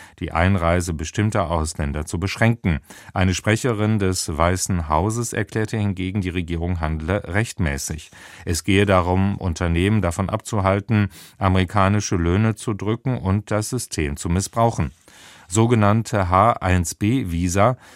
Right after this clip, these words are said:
waren bislang vergleichsweise preiswert und wurden jährlich von rund fünfundsechzigtausend Personen genutzt. Insbesondere Technologieunternehmen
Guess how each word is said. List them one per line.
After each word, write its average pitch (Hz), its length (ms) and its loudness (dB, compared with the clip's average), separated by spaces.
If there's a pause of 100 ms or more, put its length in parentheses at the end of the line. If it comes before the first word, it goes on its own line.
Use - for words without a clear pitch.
(140)
waren 90 340 4
bislang 123 400 0
vergleichsweise 107 1200 0
preiswert 104 720 0 (240)
und 90 220 -2
wurden 90 220 2
jährlich 98 420 0
von 87 260 -2
rund 85 300 -2
fünfundsechzigtausend 95 1400 -4
Personen 101 540 0
genutzt. 82 460 -2 (320)
Insbesondere 117 1080 0
Technologieunternehmen 104 1300 -2